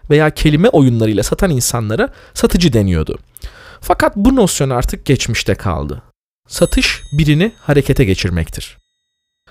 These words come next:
Doksan ve sonrası doğumlu dinleyiciler hatırlamayabilir.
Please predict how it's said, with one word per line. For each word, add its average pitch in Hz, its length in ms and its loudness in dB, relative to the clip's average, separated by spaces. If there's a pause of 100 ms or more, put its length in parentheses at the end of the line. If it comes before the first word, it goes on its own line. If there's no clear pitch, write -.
(140)
Doksan 302 380 4
ve 254 60 2
sonrası 214 480 4
doğumlu 156 360 2
dinleyiciler 165 520 2
hatırlamayabilir. 170 920 0